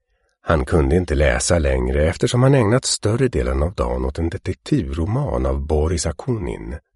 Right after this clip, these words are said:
både i deras lägenhet och på två kaféer, medan han väntade på att hon skulle sluta sitt skift. Som vanligt lyckades han mot slutet av läsningen bevisa för sig själv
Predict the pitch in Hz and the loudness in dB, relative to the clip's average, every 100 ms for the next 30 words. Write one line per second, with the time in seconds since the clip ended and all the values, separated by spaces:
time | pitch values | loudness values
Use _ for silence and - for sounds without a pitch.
0 | _ _ _ _ _ _ 110 82 73 95 | _ _ _ _ _ _ 2 4 4 4
1 | 127 120 80 58 57 78 82 151 - - | 2 2 0 0 2 0 2 0 -2 -6
2 | - 90 69 - 80 110 135 113 62 60 | -4 0 0 0 -2 0 0 0 0 -2
3 | - _ _ _ _ 147 143 135 135 131 | -8 _ _ _ _ 4 6 6 6 6
4 | 127 71 69 82 82 85 76 85 78 82 | 6 4 0 -2 0 -2 -2 -2 -4 -4
5 | 76 - 82 - - 67 65 - 67 - | -4 -2 -4 -4 -6 -6 -8 -10 -12 -14
6 | _ - _ _ _ _ _ _ _ _ | _ -20 _ _ _ _ _ _ _ _
7 | _ _ - - 123 131 117 117 123 - | _ _ 0 4 6 6 4 2 -2 -4
8 | _ _ _ - 95 - 80 71 71 69 | _ _ _ 2 4 4 2 2 2 0
9 | - - 156 139 135 139 117 78 - 80 | 0 2 2 2 2 4 4 4 2 2
10 | 78 87 120 123 151 - - 131 135 - | 2 2 2 2 2 0 -4 -4 -6 -4
11 | - - 50 60 62 60 | -6 -4 -6 -4 -6 -8